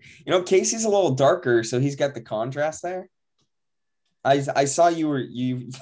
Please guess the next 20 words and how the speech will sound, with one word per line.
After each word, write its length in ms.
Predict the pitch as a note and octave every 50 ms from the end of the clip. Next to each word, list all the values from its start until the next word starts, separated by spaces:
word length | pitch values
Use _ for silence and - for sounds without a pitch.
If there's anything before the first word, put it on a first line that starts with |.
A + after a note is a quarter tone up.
| - F5 F#5 F#5+ G5+ G#5+ A5
<laughs> 600 | G#5+ A5+ A#5 A5+ G#5 _ _ - - - - - -
you 160 | C#3+ D3+ D#3+
switched 380 | D3 - - F#3+ F#3+ F#3+ - G3+
off, 180 | G3 F#3+ F3+ D#3
you 180 | - B2 D3 C#3+
took 220 | C#3 G#3 G#3 G#3
your 120 | D#3 C3+
hat 220 | A#2+ A#2+ C3 C#3+ D3
off 220 | D#3 D#3+ D#3 -
real 120 | D#3+ D#3 D3+
quick 260 | - E3 E3+ E3+ -
before 340 | C3+ A#2+ - - B2 C3 D3
the 80 | E3+
podcast, 680 | E3+ F3 F3 F3+ F3+ - G3 G3 G3 G#3 G#3+ - - - _ _ _ _ - _ -
and 100 | - B2+
you 60 | C3+ C#3+
had 80 | D3 C#3
a 40 | C3+
fresh 300 | C3 - C3 B2+ C3 -
lineup. 420 | B2+ A#2+ A#2+ C3+ C3 G#2+ F#2 E2